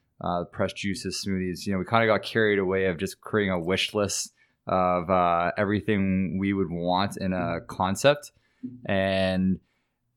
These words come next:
my partner, Frank Tosca, and I have never once really thought about, like, the logistical side of it. It was just, uh, let's build, like,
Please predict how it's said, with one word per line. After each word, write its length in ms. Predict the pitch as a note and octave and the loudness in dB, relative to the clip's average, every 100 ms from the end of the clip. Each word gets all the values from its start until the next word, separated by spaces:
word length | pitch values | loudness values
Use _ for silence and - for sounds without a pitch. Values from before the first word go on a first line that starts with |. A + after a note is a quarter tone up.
| - | -4
my 300 | A#2+ A2 G#2 | 4 6 4
partner, 400 | G2+ A#2 A2+ A2 | 4 4 6 4
Frank 260 | G2 G#2+ G2+ | 2 0 2
Tosca, 400 | G#2 G2+ - G#2 | 2 2 2 0
and 100 | G2 | 2
I 160 | F#2+ F#2+ | 0 0
have 100 | F#2+ | 2
never 580 | G2+ G2 G2 G2 F#2 - _ | 2 2 2 2 0 -6 _
once 400 | G2 G2+ F#2+ - | -2 0 0 0
really 260 | G2+ G2 F#2+ | 0 0 -2
thought 320 | - G2 F#2+ | 2 2 2
about, 280 | F2+ F#2 F2+ | 0 -2 -2
like, 160 | F2+ | -4
the 80 | G2 | -2
logistical 600 | F#2 E2+ G#2+ - - A2 | -2 0 0 -2 -4 -4
side 220 | - G#2+ | 2 2
of 120 | A2+ A#2+ | 4 0
it. 180 | D3 - | -2 -2
It 80 | G2 | -2
was 200 | F#2 F2 | -2 -2
just, 340 | G2 - - | -2 -4 0
uh, 420 | F#2+ F2+ F2 F2 E2+ - _ - | 2 4 2 0 -2 -12 _ -4
let's 160 | G2+ | -4
build, 440 | E2+ G#2 G2+ G2+ F#2+ | 0 2 4 4 2
like, 140 | F#2+ | 0